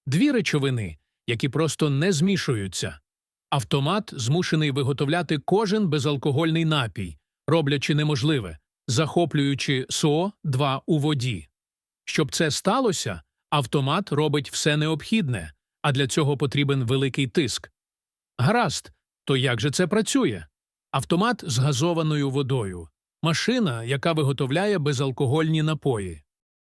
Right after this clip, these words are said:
Він використовує шість насосів для сиропу та шість коробок сиропу. Насос з'єднаний з водопостачанням, карбонатором, балоном сі о два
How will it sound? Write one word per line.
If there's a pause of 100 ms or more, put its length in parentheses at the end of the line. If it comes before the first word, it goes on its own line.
(640)
Він
використовує
шість
насосів
для
сиропу (300)
та
шість
коробок
сиропу. (500)
Насос
з'єднаний
з
водопостачанням, (240)
карбонатором, (260)
балоном
сі
о
два